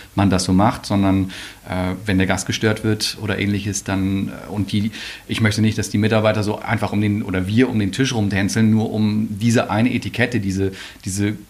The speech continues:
Grund-Service-Attitüde sozusagen durchzusetzen, sondern, äh, der Gast soll es, äh, entspannt haben. Und wenn jetzt grad, äh,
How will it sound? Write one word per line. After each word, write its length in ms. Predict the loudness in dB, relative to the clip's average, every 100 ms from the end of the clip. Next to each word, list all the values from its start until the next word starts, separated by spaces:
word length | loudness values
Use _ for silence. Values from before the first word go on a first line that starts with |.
| -8
Grund-Service-Attitüde 2250 | 2 2 2 -4 -10 -20 _ -6 -2 2 2 2 -2 -8 -12 -8 -8 -8 -6 0 0
sozusagen 640 | 0 -2 0 2 2 2 2
durchzusetzen, 640 | 0 2 0 0 0 0
sondern, 420 | 0 2 0 -2 -6 -16 -12
äh, 140 | -6 -2
der 160 | 0 0
Gast 220 | -2 0
soll 180 | 0 0
es, 240 | -2 -4
äh, 60 | -6 -10 -6
entspannt 420 | -6 0 0 2
haben. 280 | 2 2 0
Und 160 | -2
wenn 120 | 0
jetzt 160 | -2 -4
grad, 320 | -2 -2
äh, 40 | -4